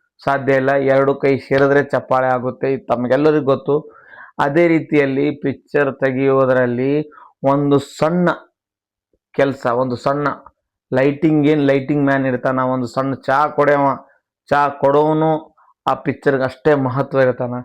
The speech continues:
ಅದಕ್ಕೆ ನಾ ಹೀರೋ ಅದೀನಿ, ಅವ ತಳಗಿನವ ಅದಾನ, ಅಂಥದ್ದೇನೂ ಇಲ್ಲ. ತಳಗಿನವ ಅದಾನ ಅಂತೇಳಿ ನೀವು ಪಿಕ್ಚರ್ ತೆಗಿತಿರ್ತೀರಿ. ಇದು ತಮ್ಮಲ್ಲಿ ಇರ್ಲಿ, ತಮ್ಮ ತಲೆಯೊಳಗೆ ಇರ್ಲಿ ಮಾತು. ಯಾಕಂದ್ರೆ ಯಾರನ್ನು ಯಾರು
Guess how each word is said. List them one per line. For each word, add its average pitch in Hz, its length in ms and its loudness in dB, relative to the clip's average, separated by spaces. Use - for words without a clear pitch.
ಅದಕ್ಕೆ 147 460 0
ನಾ 139 220 -2
ಹೀರೋ 131 320 2
ಅದೀನಿ, 139 360 0
ಅವ 135 200 0
ತಳಗಿನವ 131 600 -2
ಅದಾನ, 131 180 -4
ಅಂಥದ್ದೇನೂ 131 540 -2
ಇಲ್ಲ. 131 220 -4
ತಳಗಿನವ 147 500 2
ಅದಾನ 143 280 0
ಅಂತೇಳಿ 147 420 0
ನೀವು 143 260 -2
ಪಿಕ್ಚರ್ 127 360 -4
ತೆಗಿತಿರ್ತೀರಿ. 123 1000 -8
ಇದು 139 240 0
ತಮ್ಮಲ್ಲಿ 139 720 0
ಇರ್ಲಿ, 175 240 2
ತಮ್ಮ 127 280 -2
ತಲೆಯೊಳಗೆ 131 540 0
ಇರ್ಲಿ 139 200 0
ಮಾತು. 127 540 -4
ಯಾಕಂದ್ರೆ 147 460 0
ಯಾರನ್ನು 143 440 0
ಯಾರು 139 420 0